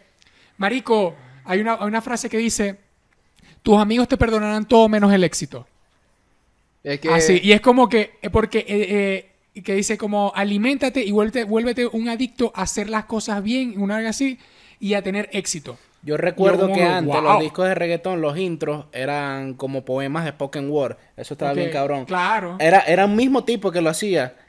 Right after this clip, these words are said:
Speaker 3: Que de hecho el bicho luego cayó las drogas, tuvo una entrevista con Chente, ya se recuperó y vaina, pero
Speaker 1: Ok.
Speaker 3: el intro de Los Vaqueros lo hizo él.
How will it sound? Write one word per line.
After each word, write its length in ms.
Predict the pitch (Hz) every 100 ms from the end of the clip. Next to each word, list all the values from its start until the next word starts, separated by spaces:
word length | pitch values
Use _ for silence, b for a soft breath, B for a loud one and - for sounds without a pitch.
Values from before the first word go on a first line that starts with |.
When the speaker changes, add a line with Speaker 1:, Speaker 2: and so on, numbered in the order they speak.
| -
Speaker 3:
Que 100 | 151
de 60 |
hecho 140 | 165 190
el 60 |
bicho 200 | 175 185
luego 200 | 190 185
cayó 180 | 185 175
las 140 | 180 180
drogas, 520 | 147 160 175 156 156
tuvo 140 | 156
una 100 | 151
entrevista 300 | 160 165 170
con 160 | 160 151
Chente, 300 | 147 151 151
ya 80 | 143
se 120 | 156
recuperó 440 | 147 143 143 143
y 40 | 151
vaina, 260 | 160 156
pero 180 | 143 135
Speaker 1:
Ok. 240 | 127 156 156
Speaker 3:
el 260 | 127 143
intro 220 | 147 151
de 60 | 175
Los 140 | 180
Vaqueros 380 | 175 151 156 180
lo 80 | 180
hizo 260 | 160 160 147
él. 240 | 143 98